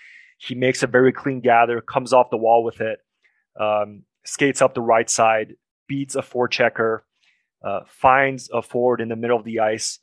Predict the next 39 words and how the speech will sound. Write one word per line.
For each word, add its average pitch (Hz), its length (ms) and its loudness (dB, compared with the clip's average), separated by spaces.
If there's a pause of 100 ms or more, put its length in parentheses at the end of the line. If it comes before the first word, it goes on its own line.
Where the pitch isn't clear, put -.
(280)
Then, 135 640 -2 (520)
uh, 104 240 -8 (180)
so, 117 240 -4
okay, 113 220 -6
first 131 280 -4
of 117 80 -2
all, 107 300 4
I 113 100 0
think 113 280 -6 (840)
probably, 127 920 0 (340)
you 110 100 -12
know, 110 140 -4 (100)
eight 139 180 2
out 127 120 6
of 117 100 -2
ten 117 420 -6
defensemen 117 500 -4
would 113 120 -2
have 110 160 -2
thrown 117 220 -4
that 110 160 0
puck - 220 -2
away. 110 280 -2 (760)
And 123 180 -6
then 123 340 0
the 123 60 -4
remaining 123 480 -4
two, 117 500 -6 (720)
you 110 80 -12
know, 104 220 -8 (280)
probably 120 540 4
eight 131 220 2
out 127 140 4
of 110 120 -10
ten 120 400 -4
of 113 100 -6
the 113 80 -8
remaining 117 460 -2
two, 107 360 -6